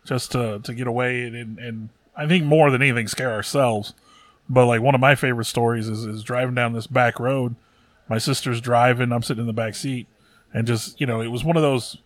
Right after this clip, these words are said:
little bit of fog, just spooky as could be. And I'm like, "Wouldn't it just be something else if something just comes swooping down out of the trees?" And I mean, no sooner had I said that,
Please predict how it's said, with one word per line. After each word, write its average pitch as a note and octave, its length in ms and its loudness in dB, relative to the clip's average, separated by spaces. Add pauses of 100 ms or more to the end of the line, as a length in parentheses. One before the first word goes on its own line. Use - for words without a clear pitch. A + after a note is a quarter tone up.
(460)
little C#3+ 280 -6
bit D#3 120 -2
of D3 80 -4
fog, C#3 460 10
just - 180 2
spooky D3+ 400 2
as C3+ 100 0
could B2 160 -6
be. B2 180 2
And A#2 80 -2
I'm A2+ 80 -2
like, A2+ 140 -4
"Wouldn't A#2 200 -2
it G#2+ 100 -10
just B2+ 160 -10
be B2 100 -8
something B2 380 -6
else A#2+ 240 -2
if G#2+ 80 -8
something B2 240 -2
just A#2 200 -8
comes G#2+ 220 -10
swooping D3+ 540 0
down C3 280 0 (380)
out C#3 160 0
of B2+ 80 -4
the A#2+ 60 -6
trees?" C3+ 480 -8 (340)
And D3+ 100 0
I D3 40 0
mean, C#3+ 180 -2
no E3 160 0
sooner E3+ 360 4
had C#3+ 120 6
I B2+ 80 2
said D#3+ 320 2
that, A2+ 180 4